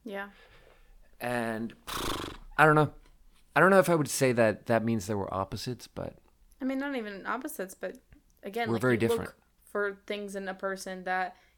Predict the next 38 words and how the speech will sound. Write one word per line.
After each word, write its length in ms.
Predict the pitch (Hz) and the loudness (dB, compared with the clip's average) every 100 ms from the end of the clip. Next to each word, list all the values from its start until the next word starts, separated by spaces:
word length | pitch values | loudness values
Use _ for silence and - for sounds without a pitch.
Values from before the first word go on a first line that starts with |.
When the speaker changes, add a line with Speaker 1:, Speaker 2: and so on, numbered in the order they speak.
| _ | _
Speaker 1:
either, 220 | 190 196 | -8 -6
like, 140 | 185 185 | -6 -8
really 440 | 185 190 185 170 - _ - | -6 -6 -6 -12 -18 _ -20
exemplify 500 | 190 196 190 196 196 | -12 -12 -8 -4 -4
a 80 | |
certain 280 | 190 196 190 | -4 -8 -10
thing 300 | 190 196 196 | -8 -8 -6
in 200 | 196 202 | -10 -10
you 440 | 190 202 254 330 320 - - | -6 -2 -2 -4 -10 -10 -6
or 80 | 175 | -2
a 20 | 190 | 0
thing 140 | 202 | 2
that 80 | 156 | 2
you 120 | 147 | 0
don't 200 | 127 - - | 0 -4 -6
have. 240 | - 135 - - | -10 -12 -14 -20
Speaker 2:
<clears throat> 160 | _ _ | _ _
Yeah. 360 | 127 117 110 101 - _ _ _ _ _ _ - | 0 0 0 -4 -14 _ _ _ _ _ _ -4
Okay, 320 | 135 135 113 - _ | 0 4 2 2 _
I 140 | 127 131 | 2 2
have 140 | 139 | 2
to, 480 | 127 117 113 107 107 107 - | 2 4 6 4 2 -2 -10
okay, 180 | - 123 | -4 0
w-, 180 | 110 123 | 0 -2
w-, 640 | 131 120 120 _ _ 120 - | -6 -8 -14 _ _ -20 -8
I 80 | 117 | -4
have 120 | 123 | -4
to 80 | 110 | -2
talk 200 | 120 110 | -2 0
about 140 | - 104 | 2 0
another 220 | 104 95 | 2 -2
thing 180 | 104 95 | -4 -6
that 120 | 87 | -6
sucks, 360 | - 73 - - _ - 311 | -6 -8 -8 -18 _ -14 -12
Speaker 1:
Okay. 160 | - | -10
Speaker 2:
which 220 | 107 - | -10 -8
is, 120 | 104 - | -6 -2
like, 260 | 110 - | -4 -4